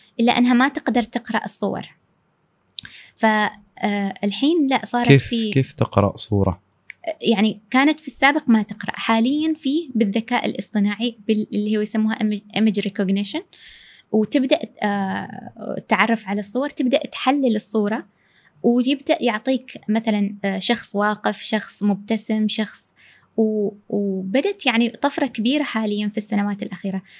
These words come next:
Speaker 1: أيضا، يعني، بعض التطبيقات اللي تتعرف على الألوان، التعرف على ال-، يعني، مثلا أحط التطبيق الكاميرا، آه، أشغل التطبيق والكاميرا،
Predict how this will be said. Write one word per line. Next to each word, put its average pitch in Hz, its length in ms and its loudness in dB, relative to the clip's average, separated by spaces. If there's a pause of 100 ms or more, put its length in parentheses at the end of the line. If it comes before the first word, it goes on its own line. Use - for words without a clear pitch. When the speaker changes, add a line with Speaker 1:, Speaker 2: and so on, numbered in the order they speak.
(240)
Speaker 1:
أيضا، 285 220 6
يعني، 240 500 4 (120)
بعض 240 200 4
التطبيقات 233 720 0
اللي 202 120 0
تتعرف 202 480 -2
على 196 160 0
الألوان، 240 680 2 (220)
التعرف 202 680 -4
على 196 320 -2
ال-، 190 600 -2 (340)
يعني، 185 160 2
مثلا 220 400 4
أحط - 340 -2
التطبيق 214 720 2
الكاميرا، 233 460 0
آه، - 300 -2
أشغل 214 380 0
التطبيق 202 600 -4
والكاميرا، 226 540 2